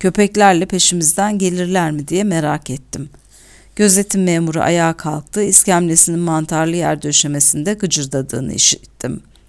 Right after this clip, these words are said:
Elleri iki yanında öylece duruyordu. "Bayanlar," dedi. Evet, yere baktı, sonra tekrar yukarıya. "İyi şanslar."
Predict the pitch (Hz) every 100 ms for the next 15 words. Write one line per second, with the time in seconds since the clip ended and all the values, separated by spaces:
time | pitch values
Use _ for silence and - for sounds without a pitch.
0 | _ - - - - - 226 254 254 247
1 | 226 - 220 170 151 165 - 247 185 170
2 | 185 170 147 147 135 - 131 127 - -
3 | - - - - _ - 226 269 247 196
4 | 156 147 147 139 127 143 - - - 208
5 | 202 143 - 190 220 226 170 151 - 214
6 | 233 226 226 262 - 196 196 170 170 156
7 | 147 - - 214 - 190 156 - 147 -
8 | -